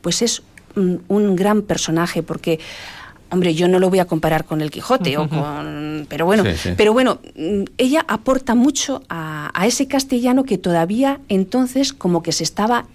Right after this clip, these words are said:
Speaker 1: haciendo o elaborando. Bueno, y con relación a su doctorado, pues es que ella en, en las obras que escribe, eh,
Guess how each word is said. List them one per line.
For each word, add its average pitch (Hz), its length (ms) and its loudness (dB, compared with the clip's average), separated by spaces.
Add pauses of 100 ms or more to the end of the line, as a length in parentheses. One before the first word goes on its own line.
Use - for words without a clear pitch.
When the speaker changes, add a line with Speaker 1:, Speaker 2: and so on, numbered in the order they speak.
(140)
Speaker 1:
haciendo 220 460 2
o 202 40 4
elaborando. 147 560 -2
Bueno, - 160 -6 (580)
y 202 360 2
con 196 200 0
relación 202 480 2
a 262 120 2
su 262 160 2
doctorado, 247 680 0 (420)
pues 190 280 0
es 220 120 -2
que 247 200 0
ella 233 480 2
en, 175 420 0
en 175 200 2
las 160 200 0
obras 254 240 2
que - 100 -2
escribe, 240 640 2 (400)
eh, 175 480 2